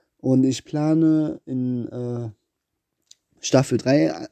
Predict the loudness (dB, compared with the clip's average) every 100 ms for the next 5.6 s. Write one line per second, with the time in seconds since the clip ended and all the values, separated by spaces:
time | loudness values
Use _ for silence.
0 | _ -2 0 2 2 2 -2 -4 -2 -4
1 | -8 -12 -8 -8 -8 -4 -4 -4 -8 -8
2 | -10 -6 -6 -6 -10 _ -20 -20 -20 -6
3 | 2 2 6 4 4 2 2 2 0 2
4 | 4 4 4 2 0 -6 _ _ _ _
5 | _ 2 4 4 0